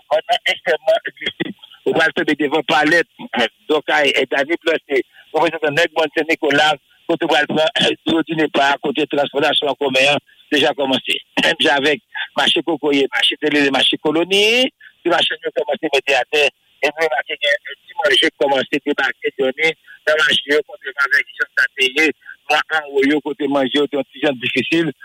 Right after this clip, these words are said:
surtout manger que mes chantiers en province. Mais maintenant, on va descendre sans problème, euh, pour aller dans le supermarché Carrefour Djumba là, pour aller tomber Carrefour Académie.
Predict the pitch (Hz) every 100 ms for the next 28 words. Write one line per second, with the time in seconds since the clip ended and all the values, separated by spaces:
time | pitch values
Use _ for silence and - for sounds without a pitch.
0 | - - - - - - - - - -
1 | - 185 175 156 127 101 - - 143 147
2 | 143 151 156 143 - - - - 147 -
3 | 151 156 156 160 143 - - 160 156 160
4 | 160 175 196 185 151 - - 131 135 147
5 | 147 147 156 147 143 139 135 127 127 143
6 | 156 143 139 139 143 - 135 160 156 139
7 | 135 143 131 - - - 156 151 160 139
8 | 156 160 139 - 131 - 139 - 135 392